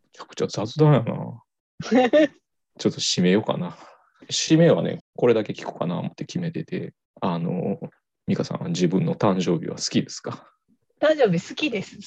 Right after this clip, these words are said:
Speaker 2: 好き、好きかな。好きも嫌いも。まあ、でも好きにしといて。
Speaker 1: ちょっと、あの、どの辺が好きですか？
Speaker 2: なんでしょうね。
Speaker 1: なんか季節的にええなとか、
Speaker 2: なんか季節的に、
Speaker 1: なんでも。
Speaker 2: か、夏の終わり、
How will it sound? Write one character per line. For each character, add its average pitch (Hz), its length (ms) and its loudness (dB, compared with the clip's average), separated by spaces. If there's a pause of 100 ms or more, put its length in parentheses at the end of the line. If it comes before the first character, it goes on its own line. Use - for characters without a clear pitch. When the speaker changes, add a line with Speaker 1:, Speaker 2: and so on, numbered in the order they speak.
Speaker 2:
好 277 60 -12
き、 285 260 -8
好 - 300 -6
き - 200 -2
か 208 160 4
な。 220 160 -10
好 190 40 -12 (500)
き 392 180 6
も 180 180 4 (120)
嫌 208 240 2
い 208 100 0
も。 202 240 -2 (680)
ま 233 140 2
あ、 190 60 -2
で 185 160 2
も 175 100 4
好 170 60 0 (140)
き 202 160 2
に 160 200 -6
し - 100 -16
と - 100 -6
い 180 80 -10
て。 - 100 -20 (880)
Speaker 1:
ち - 40 2
ょ 240 40 4
っ - 20 -2
と、 101 140 0 (100)
あ 110 120 2
の、 98 280 -2
ど 165 100 6
の 156 80 6
辺 139 160 2
が 120 80 0
好 - 100 -10
き - 100 -14
で - 80 -18
す - 120 -20
か？ - 260 -20 (180)
Speaker 2:
な 220 320 0
ん 262 120 -8
で 208 120 2
し - 100 -10
ょ - 60 -14
う - 40 -10
ね。 - 240 -10
Speaker 1:
な - 60 -2
ん - 20 0
か 110 80 -2
季 - 160 -8
節 165 220 4
的 160 200 2
に 127 80 4
え 90 140 0
え 87 40 2
な 90 80 2
と - 0 -
か、 98 100 2
Speaker 2:
な - 20 4
ん 101 80 2
か - 180 0
季 - 0 -
節 339 260 2
的 294 200 2
に、 277 60 2
Speaker 1:
な - 0 -
ん - 20 -2
で 240 260 2
も。 - 60 -20
Speaker 2:
か、 208 140 2
夏 262 340 2
の 285 360 6
終 277 160 4
わ 277 60 4
り、 269 340 -8